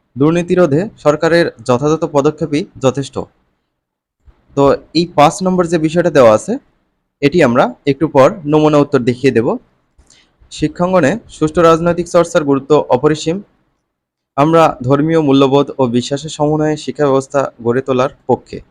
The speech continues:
উচ্চ মাধ্যমিক পর্যন্ত নারী পুরুষের অবৈতনিক শিক্ষা বাধ্যতামূলক করা উচিত। তাহলে চলো এই যে পাঁচ নম্বর যে বিষয়টা রয়েছে, এই বিষয়টির আলোকে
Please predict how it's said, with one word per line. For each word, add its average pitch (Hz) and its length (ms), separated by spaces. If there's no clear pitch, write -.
উচ্চ 143 180
মাধ্যমিক 185 480
পর্যন্ত 180 360
নারী 147 280
পুরুষের 165 380
অবৈতনিক 147 560
শিক্ষা 143 320
বাধ্যতামূলক 151 580
করা 127 200
উচিত। 104 320
তাহলে 151 200
চলো 175 340
এই 139 80
যে 147 100
পাঁচ 139 320
নম্বর 170 180
যে 156 100
বিষয়টা 147 380
রয়েছে, 143 320
এই 135 100
বিষয়টির 139 440
আলোকে 139 300